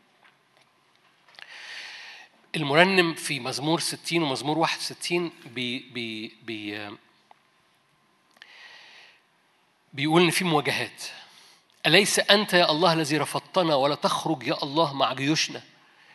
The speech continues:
يعني دخ-، دخلنا في مواجهات وم-، وزي مش حاسين بحضورك. آية حداشر. خلي، سوري. أوكي. هقرأ عشرة وهقرأ اتناشر. لأن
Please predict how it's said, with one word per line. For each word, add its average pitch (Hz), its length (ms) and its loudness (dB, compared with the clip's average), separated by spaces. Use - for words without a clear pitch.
يعني 123 260 -4
دخ-، 123 160 -16
دخلنا 143 600 0
في 170 140 -4
مواجهات 151 520 0
وم-، 147 300 -8
وزي 127 680 -6
مش 147 160 -2
حاسين 165 340 -2
بحضورك. 120 600 -6
آية 202 120 4
حداشر. 117 420 -8
خلي، 208 300 2
سوري. 117 320 -2
أوكي. 107 300 -8
هقرأ 190 440 0
عشرة 226 480 2
وهقرأ 170 420 0
اتناشر. 143 480 -2
لأن 123 320 -8